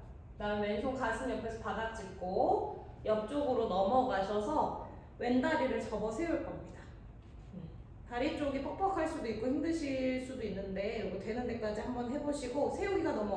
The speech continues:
어려우시면 이렇게 다리 접어서 받치실 수도 있어요. 음, 여기서 뒤로 한번 체중 실어보시고 더 가능하실 때는 다리 접어 세워볼 거예요. 음, 여기서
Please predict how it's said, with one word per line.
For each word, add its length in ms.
어려우시면 760
이렇게 200
다리 240
접어서 360
받치실 540
수도 220
있어요. 600
음, 140
여기서 340
뒤로 280
한번 260
체중 260
실어보시고 1300
더 120
가능하실 720
때는 260
다리 500
접어 260
세워볼 320
거예요. 240
음, 160
여기서 1080